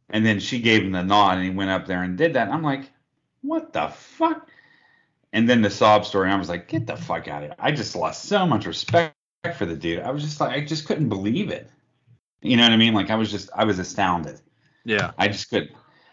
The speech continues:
Speaker 1: I just couldn't believe it. <clears throat> And, I mean, I heard what Jim Carrey said and stuff like that. And, and, uh,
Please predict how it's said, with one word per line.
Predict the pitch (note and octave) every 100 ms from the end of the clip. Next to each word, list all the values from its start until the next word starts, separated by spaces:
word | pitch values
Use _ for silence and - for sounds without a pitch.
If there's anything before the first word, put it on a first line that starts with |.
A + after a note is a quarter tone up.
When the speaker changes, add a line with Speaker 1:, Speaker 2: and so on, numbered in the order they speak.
| -
Speaker 1:
I | G#2
just | A2+ A2+
couldn't | D#3 G#2+
believe | F2+ F2+ F2+
it. | - - _ _ - - _ _ -
<clears throat> | - D3 -
And, | - C#3 C3+ B2+ A#2 A2 G#2+ - - _ _ _ _ _ _ - - _ _
I | B2+
mean, | C#3+
I | C#3+
heard | D3+ C#3
what | A2+
Jim | - G2+ G2+
Carrey | F#2 F2+ E2+ E2
said | - E2
and | D#2
stuff | D2+ D#2+
like | D#2+ D2
that. | D#2 D#2 -
And, | - - - _ _ - - - - - - -
and, | F2+ F2 D#2+ D2+
uh, | D2+ D2